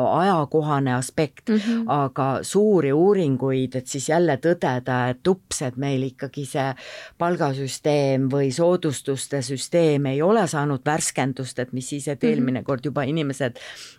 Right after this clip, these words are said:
Speaker 1: ütlesid, et see on, ma arvan, et selline nagu tahtmise killer, et kas
Speaker 2: Mhm.
Speaker 1: ma sellele uuringule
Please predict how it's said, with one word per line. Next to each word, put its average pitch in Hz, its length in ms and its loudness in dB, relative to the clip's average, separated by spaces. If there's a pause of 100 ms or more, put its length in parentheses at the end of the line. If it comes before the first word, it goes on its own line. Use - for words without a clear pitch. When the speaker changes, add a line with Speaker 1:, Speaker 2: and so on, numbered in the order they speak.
Speaker 1:
ütlesid, 143 540 -2
et 131 160 -4
see 156 380 2
on, 131 220 2
ma 135 200 2
arvan, 139 260 2
et 127 140 -4
selline 131 540 0
nagu 131 400 -4 (420)
tahtmise 139 800 -2
killer, 139 520 2
et 120 180 0
kas - 140 2
Speaker 2:
Mhm. - 80 -4
Speaker 1:
ma 139 60 0
sellele 131 360 0
uuringule 120 1080 0